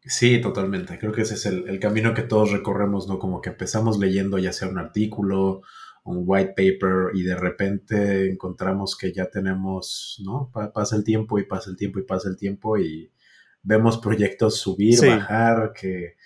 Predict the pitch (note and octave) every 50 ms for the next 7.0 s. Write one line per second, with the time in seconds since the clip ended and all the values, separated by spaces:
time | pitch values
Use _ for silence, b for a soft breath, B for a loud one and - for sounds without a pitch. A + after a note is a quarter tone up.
0 | b b b b b b - G2 F#2 - - G2 F#2+ F#2 G2 G#2 A2 A2 A2+ A2
1 | G#2+ G#2+ - - G2+ - - G#2 G#2+ A2 A2 - G#2+ - - G2 - - G#2+ F#2
2 | - G#2+ G#2+ A2 A#2+ B2 A#2+ F#2 F2 E2+ F2+ - - F#2 F#2 F2+ - - F#2+ F#2
3 | F2+ - G2 G2 G2+ G2 G2 G2 F#2+ F#2+ - - - - G2 F#2 F2+ F2 E2+ -
4 | - - - F#2 F2+ - - - - A#2 A#2+ B2 B2+ B2 A#2+ B2 - - - -
5 | _ _ _ _ - F#3+ G3+ - _ - - F#2+ G2 F#2+ F#2+ F#2 F#2 G2 F#2+ F#2+
6 | A2+ A#2 A#2+ A#2+ A#2 A#2 A#2+ A#2 A#2+ A2+ A2 E2+ D#2+ D#2 - - A2+ B2 B2+ -